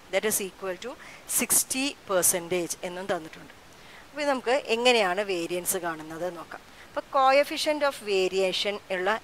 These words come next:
എക്സ്പ്രഷൻ എന്ന് പറയുന്നത് coefficient of variation is equal to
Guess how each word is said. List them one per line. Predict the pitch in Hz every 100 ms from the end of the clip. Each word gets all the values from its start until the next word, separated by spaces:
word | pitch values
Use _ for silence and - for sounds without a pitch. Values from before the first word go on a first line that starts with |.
| 190
എക്സ്പ്രഷൻ | - - 180 - 185
എന്ന് | 175 160
പറയുന്നത് | 160 165 180 240
coefficient | 226 202 208 226 226
of | 220 202
variation | 180 180 170 190 175
is | 175
equal | 156 180 175
to | 226